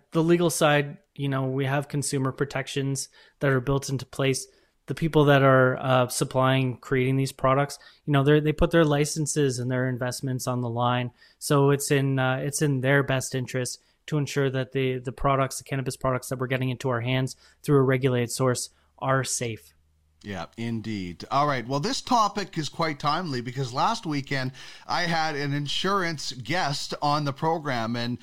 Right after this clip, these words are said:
Speaker 2: you know, I, w-, I was blown away by some of the things that can and can't affect you. You know, you hear all the time, and, and the Manitoba government uses it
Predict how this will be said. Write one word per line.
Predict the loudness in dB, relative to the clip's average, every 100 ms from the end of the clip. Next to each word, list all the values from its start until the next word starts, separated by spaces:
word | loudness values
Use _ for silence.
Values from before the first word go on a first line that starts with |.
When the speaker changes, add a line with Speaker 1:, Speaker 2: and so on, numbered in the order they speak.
| -14 -16 -6
Speaker 2:
you |
know, | -2
I, | 0
w-, | 0
I | -2
was | -2 -4
blown | -6 -2 0 0 0
away | -2 0 -2 0 -2
by | 0 0 0 0 -4
some | -4 -2 -2
of | -4
the | -8
things | -6 -4 -4 -4
that | -4 -6 -6
can | -6 -2 -2
and | -2 -2 -4
can't | -4 -2 -2 -4
affect | -10 -6 -6 -6 -6
you. | -6 -6
You | -4
know, | -4 -4 -10 -4
you | 0
hear | 2 2
all | 2 0
the | -2
time, | -2 0 0 -4
and, | -6 -8
and | -8 -6
the |
Manitoba | -4 -2 -2 -4 -4 -2
government | -2 0 -2 -2
uses | -2 0 0 -4
it | -6 -6